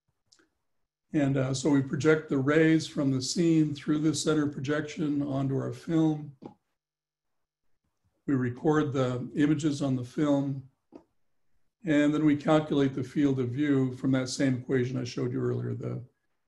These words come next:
focal length is here, the width of the film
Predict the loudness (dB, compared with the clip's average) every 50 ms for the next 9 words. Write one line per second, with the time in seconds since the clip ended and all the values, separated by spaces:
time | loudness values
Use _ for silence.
0 | _ _ 2 2 2 4 2 0 2 2 2 0 0 -2 -4 -4 -4 -2 2 2
1 | 4 4 2 0 0 -2 -2 -2 -2 -2 -4 -6 -8 -10 _ _ _ _ _ _
2 | _ _ _ -2 0 2 2 0 -2 -4 -6 -6 -6 -4 -2 -2 -2 -2 -2 -4
3 | -8 -6 -2 0 2 2 2 0 -2 -6 -10 -12